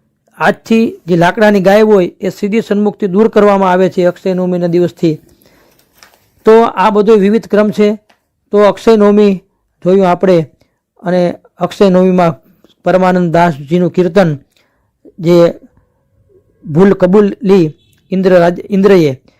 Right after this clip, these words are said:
તો તરત જ ઠાકોરજીના ચરણ કમલ પકડી લીધા અને કહેવા લાગ્યા એવું ભાવનું પદ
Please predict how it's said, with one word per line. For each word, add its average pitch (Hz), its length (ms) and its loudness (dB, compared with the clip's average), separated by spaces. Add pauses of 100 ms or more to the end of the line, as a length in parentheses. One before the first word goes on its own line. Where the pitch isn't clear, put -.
(280)
તો 190 80 -8
તરત 214 360 0
જ 185 120 -2 (180)
ઠાકોરજીના 190 540 0
ચરણ 185 280 0
કમલ 185 260 -2
પકડી 180 340 -4
લીધા 170 360 0 (500)
અને 175 240 -2
કહેવા 180 280 2
લાગ્યા 175 280 2
એવું 170 200 0
ભાવનું 165 360 -2
પદ 160 300 -4